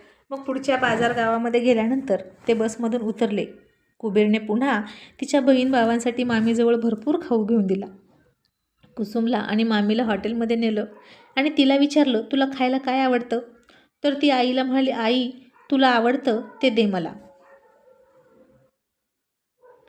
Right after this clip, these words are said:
आणि तो आता गप्प बसला. ती त्याच्याशी बोलतच नव्हती. मग त्यानं तिच्या गरजेच्या सगळ्या वस्तू घेतल्या. तिच्यासाठी रबर, टिकल्या, कंगवे, बांगड्या, चपला, परकर, सगळं सगळं घेतलं त्यानं.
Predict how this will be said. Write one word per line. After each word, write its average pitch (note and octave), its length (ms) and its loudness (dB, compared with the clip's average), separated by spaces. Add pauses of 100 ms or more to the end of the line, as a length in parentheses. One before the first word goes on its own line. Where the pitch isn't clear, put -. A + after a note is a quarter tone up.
(540)
आणि A#3+ 320 0 (120)
तो C4+ 60 4
आता A3+ 240 2
गप्प B3 300 -2
बसला. A3 340 -4 (500)
ती A3+ 80 -2
त्याच्याशी G#3 420 -6
बोलतच G#3+ 480 -2
नव्हती. C#4 320 -2 (360)
मग C#4+ 220 -6
त्यानं B3+ 380 2 (220)
तिच्या C#4 200 -2
गरजेच्या B3 440 -2
सगळ्या A3+ 380 -2
वस्तू C4 260 -4
घेतल्या. B3+ 320 -2 (920)
तिच्यासाठी G#3+ 440 -6
रबर, A3 400 -2
टिकल्या, A3 420 -6
कंगवे, G#3+ 540 -4
बांगड्या, G3+ 560 -4
चपला, G#3+ 560 -6
परकर, G#3 600 -4
सगळं G#3+ 360 -4
सगळं A#3+ 320 -4
घेतलं C4+ 300 0
त्यानं. B3 280 -6